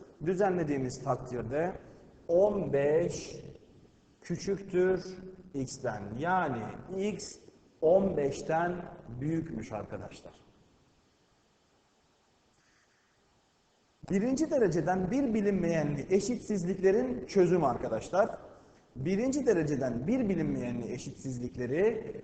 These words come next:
denklem çözer gibi çözeriz arkadaşlar. Denklem çözer gibi. Fakat denklem çözümünden farklı olarak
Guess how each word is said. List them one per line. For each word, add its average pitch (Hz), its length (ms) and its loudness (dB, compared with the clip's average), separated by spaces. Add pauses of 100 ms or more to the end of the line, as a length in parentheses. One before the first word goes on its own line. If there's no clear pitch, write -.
denklem 180 640 0
çözer 190 380 4
gibi 151 240 0
çözeriz 117 380 -2
arkadaşlar. 110 580 -4 (160)
Denklem 151 540 -2
çözer 135 340 0
gibi. 110 320 -4 (1600)
Fakat - 580 4 (160)
denklem 202 580 2
çözümünden 139 800 -2
farklı 151 520 2
olarak 156 540 4